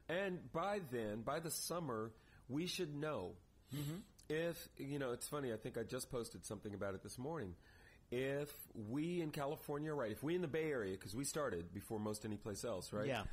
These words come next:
Speaker 2: yeah.
Speaker 1: If we in the Bay Area are right, and places like Texas, 'cause I know I, I have a niece in Texas who's been being an idiot, and I love going in the comment sprint
Speaker 2: Mm-hmm.
Speaker 1: 'cause she's like,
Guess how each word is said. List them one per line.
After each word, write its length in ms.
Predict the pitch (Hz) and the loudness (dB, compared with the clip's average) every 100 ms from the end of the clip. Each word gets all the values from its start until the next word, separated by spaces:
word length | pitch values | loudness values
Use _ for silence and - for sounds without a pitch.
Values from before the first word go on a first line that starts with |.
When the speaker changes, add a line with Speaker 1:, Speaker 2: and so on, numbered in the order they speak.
| - | -4
Speaker 2:
yeah. 120 | - - | -6 -2
Speaker 1:
If 180 | 147 147 | -2 2
we 140 | 160 | 2
in 80 | 196 | 2
the 60 | 180 | 2
Bay 180 | 175 | 2
Area 300 | 170 160 156 | 2 2 2
are 120 | - 139 | 2 2
right, 400 | 113 135 117 - | 2 4 2 0
and 140 | 123 113 | -2 0
places 400 | 127 135 - 135 | 0 0 0 0
like 240 | 131 131 | 0 -2
Texas, 500 | - 131 131 - 95 - | -2 -2 -2 -4 -4 -4
'cause 160 | 95 | 0
I 80 | 107 | 2
know 360 | 110 113 104 101 | 4 4 4 4
I, 280 | 98 107 - | 2 0 -2
I 160 | 87 87 | -4 -2
have 200 | 92 92 | 0 0
a 40 | |
niece 500 | 95 104 110 110 - - | 2 2 0 -2 -10 -6
in 180 | 113 113 | -4 -2
Texas 420 | 127 120 - 92 | 0 -2 -2 -6
who's 280 | 104 85 - - | -4 -6 -8 -8
been 180 | 90 107 101 | -2 -2 0
being 240 | 87 120 110 | 0 0 0
an 80 | 104 - | -2 -4
idiot, 420 | 135 117 90 - - - - - - - | -2 -2 -4 -8 -20 -20 -20 -20 -12 -2
and 100 | 117 | 0
I 60 | |
love 260 | 113 131 151 | 2 2 2
going 240 | 143 143 | 0 2
in 80 | 127 | 0
the 60 | 113 | -2
comment 440 | 120 131 147 127 | -2 0 0 0
sprint 340 | - - 139 135 | -2 0 0 2
Speaker 2:
Mm-hmm. 100 | 135 | 0
Speaker 1:
'cause 140 | 127 | -2
she's 180 | 135 147 | -2 -2
like, 180 | 151 | 0